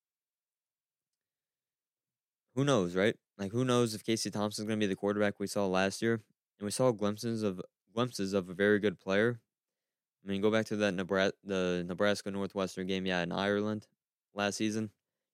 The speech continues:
Yeah, they lost, but they didn't lose because of him. He played very good. Played very good throughout the season, actually.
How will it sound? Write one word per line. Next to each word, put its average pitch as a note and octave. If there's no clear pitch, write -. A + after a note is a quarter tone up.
Yeah, G2+
they A#2
lost, G2+
but F#2
they G2
didn't A2
lose A2+
because G#2
of G2
him. G2
He G#2
played G#2
very G2
good. G#2
Played A2+
very G2+
good G2
throughout G2
the F#2+
season, F#2+
actually. E2